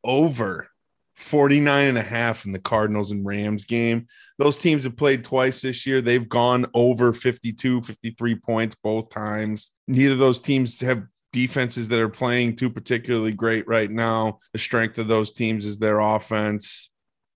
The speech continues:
I just, I anticipate that, that to go over. So we got the Bills, we got the Bengals,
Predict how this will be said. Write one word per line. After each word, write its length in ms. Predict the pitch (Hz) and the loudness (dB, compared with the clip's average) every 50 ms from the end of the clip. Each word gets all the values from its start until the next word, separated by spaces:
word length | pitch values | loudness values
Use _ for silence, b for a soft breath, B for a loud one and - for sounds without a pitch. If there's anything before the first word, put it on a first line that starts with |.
| _ _ - | _ _ -16
I 60 | 107 | -14
just, 300 | 98 101 98 - - - | -12 -10 -12 -12 -10 -8
I 160 | 101 101 101 | -6 -6 -4
anticipate 680 | 101 101 98 - 110 101 - 110 95 - 113 107 107 95 | -4 -6 -6 -6 -8 -6 -6 -8 -6 -4 -2 -2 -2 -2
that, 320 | 107 107 107 110 - _ - | -2 -2 -2 -2 -4 _ -8
that 240 | 110 104 104 101 - | -6 -6 -6 -6 -8
to 60 | 120 | -6
go 260 | 107 117 120 117 123 | -2 0 2 4 4
over. 340 | 135 143 117 107 95 95 _ b b b b b | 4 2 2 0 -6 -8 _ b b b b b
So 140 | b - 123 | b -4 -2
we 120 | 107 123 117 | 0 0 2
got 200 | 120 117 117 - | 2 2 2 0
the 80 | 107 | -2
Bills, 760 | 104 101 143 139 143 151 160 165 175 180 175 - - - - _ _ _ _ _ _ _ _ _ _ - | -2 2 4 6 6 8 8 6 6 4 2 -2 -8 -10 -12 _ _ _ _ _ _ _ _ _ _ -6
we 120 | 104 113 | -6 -4
got 260 | 107 120 120 123 120 | -2 0 0 -2 -2
the 60 | - 113 | -4 -8
Bengals, 880 | 120 - - 143 139 147 151 160 156 156 160 160 165 165 160 - - | -8 -4 0 2 4 4 4 4 4 4 4 4 4 2 0 -4 -8